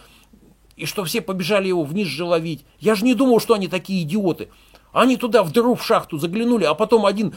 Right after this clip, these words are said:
возьми и брось туда гранату. Я и сказать ничего не успел. Слышали, грохнуло?" "Зачем?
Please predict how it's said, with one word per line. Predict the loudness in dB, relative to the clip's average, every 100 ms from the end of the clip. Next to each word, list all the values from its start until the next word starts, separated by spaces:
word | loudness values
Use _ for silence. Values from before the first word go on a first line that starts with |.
| -6
возьми | 0 2 2
и | 2
брось | 2 2 0
туда | -2 0
гранату. | 2 0 0 -2 -6 _ _ _ _ -20 -16
Я | -4 0
и | 0
сказать | 0 0 -2
ничего | -4 -6 -6
не |
успел. | -6 -6 -6 -6 -8
Слышали, | -4 0 2 0
грохнуло?" | 2 2 2 -2 -8 -10 _ _ _ _ _ _ -14
"Зачем? | -4 -2 -2 0 2 2 0